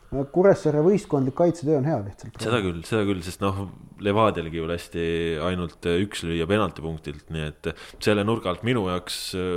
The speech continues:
Speaker 2: kindlasti väga põnev mäng Narvas, kus, äh, hooaja alguses oleme näinud, on väga palju publikut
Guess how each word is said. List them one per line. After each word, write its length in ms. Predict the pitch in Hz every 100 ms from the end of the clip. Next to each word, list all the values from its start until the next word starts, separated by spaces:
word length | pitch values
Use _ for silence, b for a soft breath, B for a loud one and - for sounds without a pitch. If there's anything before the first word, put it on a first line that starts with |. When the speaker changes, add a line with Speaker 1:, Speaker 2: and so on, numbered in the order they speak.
| 95
Speaker 2:
kindlasti 420 | 98 104 85 -
väga 160 | 98 95 92
põnev 320 | 101 92 87 85 80
mäng 320 | 101 101 92 90 90
Narvas, 460 | 95 156 151 73 - - b b b -
kus, 240 | 92 85 - 92
äh, 160 | 90 90
hooaja 320 | 98 101 92
alguses 400 | 107 98 85 85
oleme 320 | 95 107 90 98
näinud, 300 | 110 92 85
on 220 | 90 87
väga 320 | 87 113 98
palju 240 | 87 92 95
publikut 720 | 180 190 104 - 87 - -